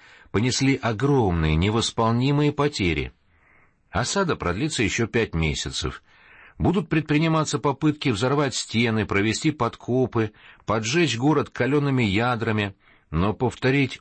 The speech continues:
общий штурм осаждающим уже не хватит ни сил, ни храбрости. Глава седьмая.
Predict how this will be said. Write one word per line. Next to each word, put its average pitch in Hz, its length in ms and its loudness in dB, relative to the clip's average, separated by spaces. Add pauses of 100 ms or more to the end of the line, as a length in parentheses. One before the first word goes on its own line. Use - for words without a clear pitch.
общий 131 440 0
штурм 131 520 0
осаждающим 92 800 0
уже 98 180 0
не 101 120 0
хватит 92 480 -4 (260)
ни 104 200 2
сил, 135 440 -2 (220)
ни 117 140 0
храбрости. 69 680 -8 (4000)
Глава 147 340 0
седьмая. 87 600 -2